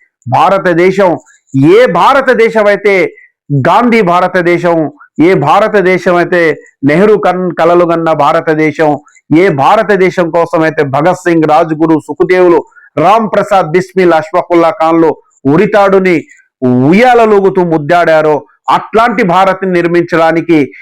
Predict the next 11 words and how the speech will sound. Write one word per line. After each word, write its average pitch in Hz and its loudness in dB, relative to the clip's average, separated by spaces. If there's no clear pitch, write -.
ఈ 277 0
తరపు 247 0
యువత, 175 0
ఇప్పుడున్నటువంటి 240 0
యువత 185 0
ఇలా 190 2
ముందుకొచ్చి 208 0
ఈ 185 2
అద్భుతమైనటువంటి, 214 0
ఆ, 156 0
ఒక 190 0